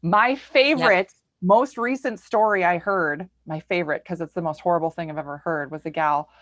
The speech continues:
Speaker 1: I was, um, we were going over her Dutch on the phone, and her husband was there as well, because he was like, "I really wanna understand what's going on in her body. Like, I can see she's struggling, and she's so different here versus here." And he's like,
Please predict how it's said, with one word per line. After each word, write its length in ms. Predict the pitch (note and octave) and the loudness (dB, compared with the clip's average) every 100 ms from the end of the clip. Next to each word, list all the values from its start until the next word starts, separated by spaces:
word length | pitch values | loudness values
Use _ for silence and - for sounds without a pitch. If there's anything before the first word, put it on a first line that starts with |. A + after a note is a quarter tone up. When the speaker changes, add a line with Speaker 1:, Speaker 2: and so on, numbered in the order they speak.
| _ - | _ -2
Speaker 1:
I 100 | E3+ | 0
was, 160 | F3 E3 _ | 0 -4 _
um, 460 | F3+ D#3+ D3 D3 D#3 _ _ _ - | -2 -2 -4 -8 -18 _ _ _ -4
we 80 | F#3 | -2
were 60 | |
going 220 | F3 G3 G3+ | 0 0 -2
over 160 | F#3+ | -4
her 160 | F#3 F3+ | -4 -4
Dutch 300 | E3+ E3 - - | -2 -2 -4 -8
on 300 | E3 D#3 D#3 | -6 -6 -8
the 60 | |
phone, 480 | - D#4+ C#4 E3+ D#3+ | -4 -2 -2 -4 -6
and 120 | D#3+ D3+ | -8 -8
her 100 | D#3 | -4
husband 500 | F#3 - - D3 D3 | -4 -4 -4 -8 -10
was 120 | D3+ | -10
there 220 | D#3+ D3 | -10 -10
as 140 | D3 | -6
well, 440 | F#3 B3 F3 D#3 E3+ _ - | 0 2 2 0 -4 _ -10
because 300 | G#3 G#3 F#3 | -6 -6 -6
he 100 | G#3 | -8
was 140 | G3+ | -4
like, 180 | G3 F3+ - | -2 -2 -4
"I 60 | |
really 260 | F3+ G3 G#3+ | -6 -4 -4
wanna 180 | G#3 G3 | -4 -4
understand 360 | F3+ F3+ F#3 | -6 -8 -8
what's 140 | F3+ F3 | -10 -8
going 200 | F3+ E3+ | -8 -6
on 100 | E3+ | -8
in 60 | |
her 60 | E3+ | -6
body. 240 | E3 D#3+ E3+ | -4 -4 -4
Like, 160 | E3 - | -8 -4
I 140 | A3+ | -4
can 260 | F3+ G#3+ G3+ | -4 -8 -10
see 540 | - A#3 A#3+ A#3 D#3+ - _ _ _ | -10 -10 -8 -6 -8 -12 _ _ _
she's 380 | - - A#3 F#3+ | -14 -8 -6 -6
struggling, 560 | - G#3 G#3+ A3 G#3+ F3+ | -10 0 2 2 0 -2
and 120 | E3 | -6
she's 280 | - G#3+ F#3+ | -8 -12 -4
so 160 | G#3 G3 | -2 -2
different 560 | F3 G#3 G#3 F3 E3+ _ | -2 -4 -4 -6 -6 _
here 300 | - G3+ F#3+ | -10 -6 -6
versus 400 | F#3+ F#3 F3+ - | -6 -6 -10 -12
here." 460 | - G3+ F3+ E3 - | -6 -4 -2 -2 -4
And 100 | D#3+ | -8
he's 180 | E3 - | -6 -4
like, 220 | E3+ | -6